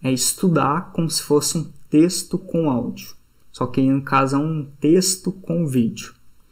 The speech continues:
E é muito interessante porque tem um site e também tem um canal no YouTube com o mesmo nome, ted Talks. Então você pode estudar tanto pelo site quanto pelo, pelo canal no YouTube. Eu vou mostrar pra vocês, pra vocês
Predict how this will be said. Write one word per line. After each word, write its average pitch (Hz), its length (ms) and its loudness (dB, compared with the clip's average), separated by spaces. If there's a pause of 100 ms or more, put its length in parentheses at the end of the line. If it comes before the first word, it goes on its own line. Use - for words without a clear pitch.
(340)
E 151 60 2
é 160 40 4
muito 185 240 6
interessante 185 580 4
porque 147 340 -2
tem 143 180 0
um 156 60 0
site - 800 0
e 180 100 2
também 165 360 2
tem 165 140 -2
um 165 80 -2
canal 151 340 0
no 151 120 0
YouTube 143 640 -2
com 143 120 -4
o - 20 0
mesmo 139 300 0
nome, 135 400 -4
ted 123 280 -4
Talks. - 520 -8 (280)
Então - 120 -12
você 127 200 -4
pode 123 220 -2
estudar 120 300 -4
tanto 131 240 -6
pelo 147 160 -2
site 151 500 -4 (460)
quanto 185 460 0
pelo, 151 680 2 (640)
pelo 135 160 2
canal 127 320 0
no 143 100 0
YouTube. 151 420 -4
Eu 127 60 -4
vou 151 120 0
mostrar 190 320 2
pra 165 120 0
vocês, 156 540 2
pra - 160 -2
vocês 143 540 -6